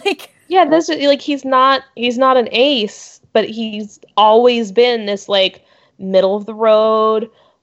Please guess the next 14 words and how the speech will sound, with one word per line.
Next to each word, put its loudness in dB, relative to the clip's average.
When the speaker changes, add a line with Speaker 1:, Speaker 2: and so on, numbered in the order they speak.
Speaker 2:
like, -6
hundred -2
eighty -2
innings, 0
three -2
eight, 2
four 0
two -4
kind 0
of -2
E -2
R 4
A 4
guy, 0